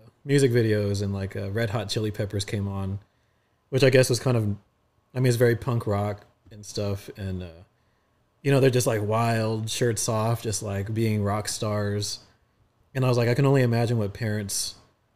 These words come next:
in this decade were seeing and just thinking, "This is just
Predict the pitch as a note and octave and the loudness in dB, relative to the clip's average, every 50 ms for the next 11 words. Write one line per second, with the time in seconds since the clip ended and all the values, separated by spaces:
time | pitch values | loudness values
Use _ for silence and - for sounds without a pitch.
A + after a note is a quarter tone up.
0 | _ _ _ _ _ _ - C3 A#2+ A#2 A#2 B2 A#2+ - - A2+ G#2 G#2 - G#2 | _ _ _ _ _ _ -2 0 2 2 2 2 2 0 0 0 0 0 0 0
1 | G2+ G2 F#2+ F#2+ F#2 G2 - _ _ _ _ _ _ _ - B2+ A2+ - - - | -2 -2 -2 -4 -6 -8 -10 _ _ _ _ _ _ _ -4 -2 -2 0 0 2
2 | C3 B2+ B2+ C3 A#2+ A#2 A2+ G#2+ G#2+ G#2 - A#2 G#2+ G2 A2 G#2 G2 G#2 G#2 - | 2 4 4 4 4 2 2 2 0 0 0 -2 -2 -2 0 0 0 0 0 0
3 | - A2 G2+ G2 F#2+ G2 G2 G2 F#2 - - | 0 -2 -2 -2 -2 -4 -4 -4 -4 -4 -6